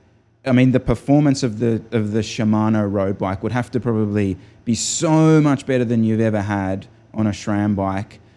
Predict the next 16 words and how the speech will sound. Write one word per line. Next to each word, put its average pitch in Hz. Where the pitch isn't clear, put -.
for -
you 113
to 113
make 104
that 98
leap. 101
It's -
like 110
you're 123
not 131
gonna 120
buy 101
an 110
Android 104
phone 101
just -